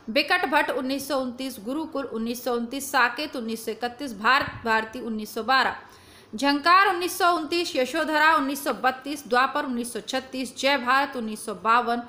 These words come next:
विष्णुप्रिया उन्नीस सौ सत्तावन, सिद्धराज उन्नीस सौ छत्तीस, हिंदू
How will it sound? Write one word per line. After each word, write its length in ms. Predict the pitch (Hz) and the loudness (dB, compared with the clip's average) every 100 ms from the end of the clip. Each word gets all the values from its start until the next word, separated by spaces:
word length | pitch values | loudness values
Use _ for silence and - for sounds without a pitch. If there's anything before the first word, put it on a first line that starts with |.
| - - - - | -14 -20 -20 -10
विष्णुप्रिया 720 | 226 277 349 415 349 320 330 254 | -4 -2 0 0 2 4 4 4
उन्नीस 300 | 285 302 311 | 0 -2 -4
सौ 80 | |
सत्तावन, 640 | 294 285 277 277 262 277 294 | -4 -4 -2 2 4 2 -2
सिद्धराज 560 | - 254 277 262 269 | -6 -4 0 2 2
उन्नीस 320 | 240 240 247 254 | 0 -4 -4 -4
सौ 80 | |
छत्तीस, 540 | 247 269 262 - 262 - | -6 -4 -6 -8 -10 -4
हिंदू 440 | 240 269 277 302 | -2 0 -2 -4